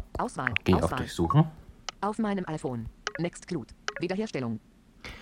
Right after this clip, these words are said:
Speaker 2: Ja, und die Platte heißt Wiederherstellung. Gehen wir
Speaker 1: Null
Speaker 2: mal rein.
Speaker 1: Objekte.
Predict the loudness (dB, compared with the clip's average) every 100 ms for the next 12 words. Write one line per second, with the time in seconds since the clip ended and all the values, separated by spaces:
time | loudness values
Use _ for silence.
0 | -16 -16 -16 -18 -20 -20 0 8 10 10
1 | 8 6 8 10 10 10 8 2 2 4
2 | 6 6 4 6 8 8 8 4 0 -12
3 | -12 -6 2 8 10 12 12 10 8 2